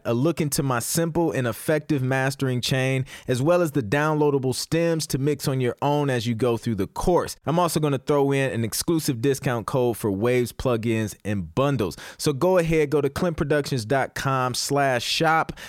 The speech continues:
That's clint productions dot com slash shop. So you can grab that Urban Mix and Made Simple course. Be sure to use the discount code podcast twenty to take twenty percent off today.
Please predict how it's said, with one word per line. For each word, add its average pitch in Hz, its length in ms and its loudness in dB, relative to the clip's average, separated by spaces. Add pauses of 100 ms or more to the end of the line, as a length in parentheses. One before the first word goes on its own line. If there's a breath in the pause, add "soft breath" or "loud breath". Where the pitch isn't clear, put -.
(100)
That's 110 180 -2
clint - 280 -2
productions 135 540 0
dot 127 380 -2
com 123 400 0
slash 120 560 0
shop. 147 520 0
So - 120 -2
you 135 240 0
can 147 180 -2
grab 135 420 0
that 127 180 0
Urban 127 320 0
Mix 131 200 -2
and 110 140 -2
Made 113 200 0
Simple 143 500 -2
course. 190 420 0 (240 loud breath)
Be 180 140 0
sure 180 260 2
to 170 80 0
use 160 220 0
the 131 100 2
discount 143 560 0
code 147 420 0
podcast 151 840 0
twenty 180 400 2
to 143 100 0
take 131 300 -2
twenty 175 260 0
percent 135 460 -2
off 123 300 0
today. 147 580 0